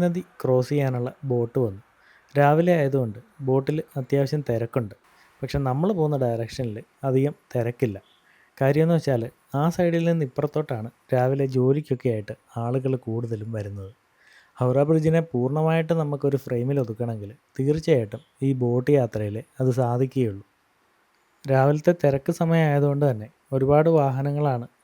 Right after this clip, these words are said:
ഹൗറ ബ്രിഡ്ജിലൂടെ രണ്ട് ഡയറക്ഷനിലും ക്രോസ് ചെയ്തു പോകുന്നത്. ഹൗറ ബ്രിഡ്ജ് കണ്ട ശേഷം നമ്മൾ നേരെ പോകുന്നത് പ്രിൻസപ്പ് ഘട്ടിലേക്കാണ്. ഇംഗ്ലീഷ് പണ്ഡിതനും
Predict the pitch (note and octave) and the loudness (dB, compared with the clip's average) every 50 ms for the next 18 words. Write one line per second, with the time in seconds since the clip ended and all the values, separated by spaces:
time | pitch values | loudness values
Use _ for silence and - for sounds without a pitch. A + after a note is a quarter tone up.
0 | - C3 B2+ B2 A#2+ B2+ C3 C3 C3+ C3 C3+ C#3+ C3+ C3+ A#2+ A2 A#2 - _ _ | -6 -4 -2 0 0 0 0 0 -2 -2 0 0 2 0 0 -2 -4 -10 _ _
1 | _ - C#3 C3 C3+ C#3+ D#3+ D#3 C#3+ B2+ B2 B2 C3 B2+ - - C3 A#2 G#2+ A#2 | _ -6 -4 -2 2 4 4 4 4 4 2 2 0 -2 -4 -6 -6 -6 -6 -8
2 | D3+ E3 _ - B2 B2 A#2+ A#2+ - - C3+ B2 A#2 A#2+ A2+ A2 G#2 G2 G2 G2 | -10 -12 _ -4 -2 0 0 0 0 0 -2 0 0 -2 -4 -4 -6 -6 -10 -12
3 | G2 G2 - _ _ _ _ _ _ _ _ _ _ _ _ _ _ _ _ _ | -14 -16 -20 _ _ _ _ _ _ _ _ _ _ _ _ _ _ _ _ _
4 | - - C#3 C#3 C#3+ D3+ D#3 E3 E3+ E3+ E3+ F#3 F3+ E3 D#3 D#3 D#3 - D3+ C#3 | -4 -2 0 2 2 2 2 0 -2 -4 -4 -4 -4 -2 -4 -4 -4 -4 -6 -6
5 | - D3+ - _ _ C#3+ C3+ B2 C3 C#3+ D#3+ D#3 C#3 C3 C3 C#3 D3 C#3 C3+ B2 | -6 -8 -12 _ _ -8 -8 -6 -4 -2 -2 -2 -2 -2 -2 -2 -2 -2 -2 -4
6 | A2+ A2 G#2+ G#2+ A2 - _ _ _ _ _ _ _ _ - D3 D3 D#3 D3+ - | -4 -4 -8 -12 -14 -16 _ _ _ _ _ _ _ _ -4 -2 0 -2 -2 -4
7 | - - - - - D3 C3+ - B2+ B2+ B2 A2+ - G2+ G2 G2+ _ _ _ _ | -6 -10 -8 -6 -6 -6 -4 -4 -4 -2 -4 -4 -6 -12 -16 -18 _ _ _ _
8 | _ _ _ _ _ _ _ _ _ _ _ _ _ _ _ D3+ C#3+ D3 D3 E3+ | _ _ _ _ _ _ _ _ _ _ _ _ _ _ _ -6 -4 -2 0 0
9 | F3+ F3 - - - D3 C#3+ C3 C3+ B2+ C3 A2+ G#2 G#2+ | 0 -2 -2 -4 -4 -4 -2 -2 -4 -4 -4 -4 -6 -8